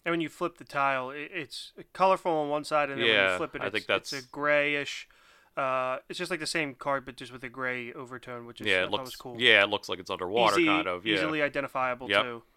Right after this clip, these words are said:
Speaker 2: Yeah, I thought that was nice. The components are good for this game.
Speaker 1: Mm-hmm.
Speaker 2: I think it's, they're nice components. Um, so, and then once you get the four items,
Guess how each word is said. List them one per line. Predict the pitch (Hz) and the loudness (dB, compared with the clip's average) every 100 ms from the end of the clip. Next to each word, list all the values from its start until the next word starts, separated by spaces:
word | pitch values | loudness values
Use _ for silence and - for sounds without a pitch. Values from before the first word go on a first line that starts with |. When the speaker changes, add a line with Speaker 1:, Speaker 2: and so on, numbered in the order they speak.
| _ - | _ -2
Speaker 2:
Yeah, | 101 92 | 2 4
I | |
thought | 95 92 | 2 -2
that | 92 90 | -2 -2
was | 87 - - _ _ _ 101 | -6 -14 -20 _ _ _ -8
nice. | 92 90 - | -6 -6 -8
The | 131 117 | -12 -6
components | 156 185 202 180 | -4 0 0 0
are | 165 | -4
good | 175 | -4
for | - | -4
this | 87 | -8
game. | - 95 _ - | -10 -18 _ -14
Speaker 1:
Mm-hmm. | 170 - _ _ - | -14 -14 _ _ -14
Speaker 2:
I | |
think | 95 90 | -10 -10
it's, | - - | -12 -10
they're | 101 | -8
nice | 92 90 - - | -6 -6 -10 -16
components. | - 87 92 85 - | -16 -10 -10 -10 -6
Um, | - 107 101 98 98 _ _ - _ _ _ _ _ | 2 4 4 0 -8 _ _ -20 _ _ _ _ _
so, | - - 120 | -12 -2 0
and | 120 | 4
then | 120 110 | 4 4
once | 117 131 147 - | 0 0 -2 -12
you | 135 117 _ - | -12 -14 _ -2
get | 120 | -2
the | 104 | -2
four | - 101 107 | -6 0 4
items, | 113 98 92 - | 4 2 -8 -14